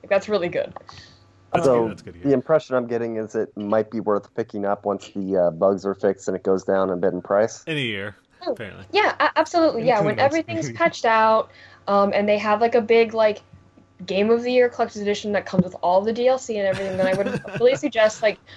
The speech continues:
Speaker 1: no, so you have to pay for these fucking weapons and
Speaker 2: Oh
Speaker 1: shit,
Speaker 2: my
Speaker 1: just make
Speaker 2: God,
Speaker 1: it
Speaker 2: yet
Speaker 1: easier.
Speaker 2: another
Speaker 1: No.
Speaker 2: edition? <laughs> Jesus.
Speaker 4: Yeah.
Speaker 1: Yeah, like
Speaker 2: It's like that and
Speaker 4: I, I,
Speaker 2: Shadow
Speaker 4: I
Speaker 2: of War, like, the billion editions. Oh my gosh.
Speaker 3: Yeah.
Speaker 4: I, I'm thinking,
Speaker 3: But as
Speaker 4: like,
Speaker 3: of right now,
Speaker 4: twenty dollars for
Speaker 3: the, uh,
Speaker 4: this,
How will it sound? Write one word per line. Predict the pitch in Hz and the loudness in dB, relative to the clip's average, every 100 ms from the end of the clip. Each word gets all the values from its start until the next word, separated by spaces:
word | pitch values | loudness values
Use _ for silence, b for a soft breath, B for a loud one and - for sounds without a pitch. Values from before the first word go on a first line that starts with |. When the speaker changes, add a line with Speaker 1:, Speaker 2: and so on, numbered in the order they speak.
| B | B
Speaker 1:
no, | 214 | -2
so | 208 | 0
you | 226 | 0
have | 254 | 0
to | 233 | -2
pay | - 240 | 0 0
for | 226 | 0
these | 185 180 170 | -8 -12 -12
fucking | - 202 190 180 | -8 -6 -4 -4
weapons | 185 175 165 | -4 -4 -6
and | 165 | -6
Speaker 2:
Oh | 165 | -6
Speaker 1:
shit, | 170 | -6
Speaker 2:
my | |
Speaker 1:
just | 175 | -4
make | 185 175 | 0 0
Speaker 2:
God, | - | -2
Speaker 1:
it | 110 | -4
Speaker 2:
yet | 120 | -2
Speaker 1:
easier. | - 160 | -2 -2
Speaker 2:
another | 113 117 120 | -2 -4 -6
Speaker 1:
No. | 107 | -6
Speaker 2:
edition? | 113 117 - 139 127 - | -6 -6 -8 -10 -10 -12
<laughs> | - 151 | -14 -14
Jesus. | 127 - _ | -14 -18 _
Speaker 4:
Yeah. | 139 127 | -2 2
Speaker 1:
Yeah, | 196 175 | 4 4
like | 202 - 240 262 | 4 2 0 0
Speaker 2:
It's | 254 | -2
like | - 127 | -2 0
that | 143 | 0
and | 143 | 0
Speaker 4:
I, | 151 | -2
I, | |
Speaker 2:
Shadow | 147 127 | -2 -2
Speaker 4:
I | |
Speaker 2:
of | 110 | -4
War, | 107 120 131 | -6 -6 -4
like, | 117 110 | -6 -8
the | 104 | -12
billion | 92 117 123 | -8 -6 -6
editions. | 104 113 - 101 98 | -10 -10 -12 -16 -16
Oh | 107 | -16
my | 101 | -16
gosh. | 98 101 98 - 104 | -18 -20 -20 -12 -6
Speaker 3:
Yeah. | 95 98 135 | -4 -4 -4
Speaker 4:
I, | 147 | -6
I'm | 143 | -4
thinking, | 175 175 165 | -4 -2 0
Speaker 3:
But | 147 | 4
as | 151 | 4
Speaker 4:
like, | 156 | 4
Speaker 3:
of | 147 | 2
right | 151 139 | 2 2
now, | 120 117 107 | 2 0 0
Speaker 4:
twenty | 101 101 | -2 -6
dollars | 113 | -8
for | |
Speaker 3:
the, | 107 101 | -2 0
uh, | |
Speaker 4:
this, | 95 | 0